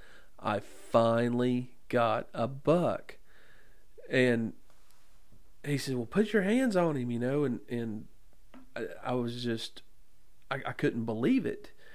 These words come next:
You know, I, I wanted to, I wanted to soak it in, you know, soak it in with my hunting partner, soak it in with my mom, you know, and just soak it in with everybody that was there,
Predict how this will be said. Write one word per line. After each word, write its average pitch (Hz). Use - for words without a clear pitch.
You 123
know, 113
I, 117
I 123
wanted 147
to, 120
I -
wanted 151
to 107
soak 139
it 123
in, 107
you 113
know, 107
soak 143
it 127
in 135
with 120
my 110
hunting 117
partner, 104
soak 131
it 123
in 123
with 113
my 110
mom, 107
you 110
know, 107
and 104
just -
soak 143
it 123
in 127
with 107
everybody 117
that 110
was 110
there, 104